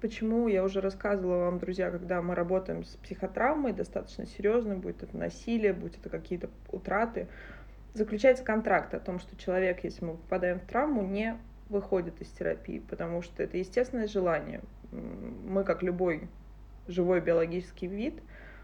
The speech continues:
хотим получать наслаждение, избегаем, собственно, боли, в каком, к-, в какое бы благо она для нас ни была.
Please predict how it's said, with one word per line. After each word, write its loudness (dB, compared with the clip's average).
хотим 4
получать 2
наслаждение, 0
избегаем, 4
собственно, -4
боли, 0
в -16
каком, -2
к-, 0
в -6
какое 6
бы 2
благо 4
она 0
для -2
нас -4
ни -2
была. 0